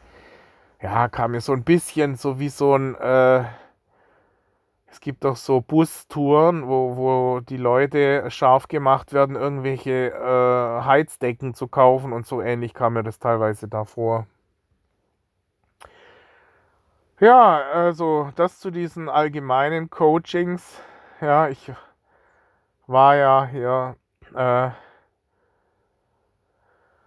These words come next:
schon auch bei anderen Kursen unterwegs. Also ich meine, dass man immer mehr,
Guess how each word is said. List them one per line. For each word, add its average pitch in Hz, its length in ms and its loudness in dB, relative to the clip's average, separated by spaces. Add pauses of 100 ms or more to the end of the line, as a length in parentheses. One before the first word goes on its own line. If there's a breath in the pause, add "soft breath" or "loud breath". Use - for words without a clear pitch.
(320)
schon 147 580 2 (400 loud breath)
auch 135 220 0
bei 123 160 -2
anderen 135 400 -4
Kursen 139 320 -4
unterwegs. 135 500 -2
Also 175 220 4
ich 151 160 -10
meine, 156 420 2
dass 143 400 -2 (280)
man 135 340 0
immer 147 280 -4
mehr, 135 500 2